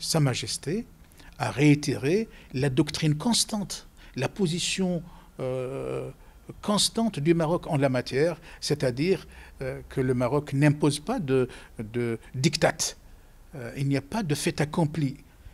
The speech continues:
dans le domaine de la délimitation des espaces maritimes. Euh,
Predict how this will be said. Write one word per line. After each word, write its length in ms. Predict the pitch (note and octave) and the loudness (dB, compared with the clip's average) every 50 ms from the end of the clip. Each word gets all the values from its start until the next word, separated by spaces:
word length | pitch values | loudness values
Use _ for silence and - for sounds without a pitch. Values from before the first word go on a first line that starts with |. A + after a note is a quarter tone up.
| - - - | -20 -16 -8
dans 160 | A#2+ B2+ B2+ A#2+ | -4 -2 -2 -2
le 80 | A2+ | 0
domaine 400 | A2 B2+ A#2 A#2+ B2+ B2 B2 A2+ | -2 0 0 0 0 0 -2 -2
de 260 | A2+ A#2+ A#2 A#2 A2+ - - - - - - - - A#2 | -2 -2 -2 -2 -4 -6 -10 -20 -20 -20 -18 -16 -12 -8
la 200 | A2 A2+ A#2+ A#2 | -4 -2 -2 -2
délimitation 800 | A2+ B2+ C3 C3 C3 B2+ B2+ - - A#2+ - - - D3 C#3 C3 | 0 0 0 2 2 0 0 0 -2 -2 -2 -2 -2 0 0 0
des 220 | A#2+ A#2+ A2 A#2+ | 0 -2 -2 -4
espaces 360 | A#2 - - - B2 - - | -4 -4 -4 -6 -6 -4 -4
maritimes. 460 | C3 B2 B2 B2 A2 - C3 A#2+ A#2 B2 - - - - - - - - - - - - - - - - | -2 -2 -2 -2 -2 -4 -4 -4 -4 -6 -10 -14 -20 -20 -20 -20 -20 -20 -20 -20 -20 -20 -20 -20 -16 -14
Euh, 500 | B2 A#2 A#2 A#2 A#2 A#2 A2+ A#2 A#2 | -12 -12 -10 -10 -10 -12 -12 -12 -12